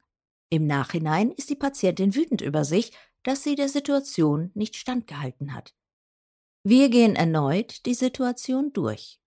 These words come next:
diesmal unter dem Aspekt ihrer Ursächlichkeit. Bei Schwierigkeiten im Beruf wird sie an die Auseinandersetzung mit ihrem Vater erinnert und stellt durch die Vorstellung,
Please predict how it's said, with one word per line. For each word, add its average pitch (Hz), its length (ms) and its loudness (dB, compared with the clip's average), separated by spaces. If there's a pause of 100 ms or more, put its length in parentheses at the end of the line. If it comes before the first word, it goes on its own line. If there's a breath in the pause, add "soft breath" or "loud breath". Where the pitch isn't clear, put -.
(140)
diesmal 165 800 2
unter 233 240 -2
dem 240 220 -2
Aspekt - 720 -4
ihrer 214 460 -2
Ursächlichkeit. - 1120 -6 (600)
Bei 151 140 2
Schwierigkeiten 170 880 -2
im 175 180 0
Beruf 151 600 -4 (240)
wird 269 220 0
sie 277 360 -6
an 254 200 0
die 247 300 -6
Auseinandersetzung 170 1200 0
mit 254 180 -4
ihrem 254 280 -4
Vater - 400 -4
erinnert 147 720 -4
und 226 160 0
stellt 156 480 0
durch 156 140 0
die 120 140 -8
Vorstellung, 180 840 0